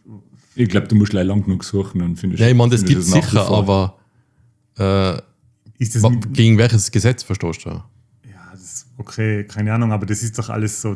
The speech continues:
Speaker 3: dark
Speaker 2: Ja, ich mein, das
Speaker 3: Zeug
Speaker 2: kommt immer aufs
Speaker 3: mittlerweile,
Speaker 2: Land
Speaker 3: oder?
Speaker 2: an. Ich, ich wollte sagen, wenn ein Server in einem gewissen Land steht, dann kannst du das vielleicht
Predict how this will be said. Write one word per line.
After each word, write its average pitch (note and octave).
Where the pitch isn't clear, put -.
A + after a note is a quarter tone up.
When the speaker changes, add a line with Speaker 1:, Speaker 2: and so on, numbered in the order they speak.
Speaker 3:
dark G#2
Speaker 2:
Ja, B2
ich C3
mein, C3
das B2
Speaker 3:
Zeug D3
Speaker 2:
kommt C3
immer A#2+
aufs G#2+
Speaker 3:
mittlerweile, G#2
Speaker 2:
Land F2+
Speaker 3:
oder? -
Speaker 2:
an. -
Ich, G#2
ich G2+
wollte G#2
sagen, G2
wenn G2
ein G2+
Server G#2
in G2+
einem G2
gewissen G2
Land F#2+
steht, G2
dann F#2
kannst -
du -
das -
vielleicht E2+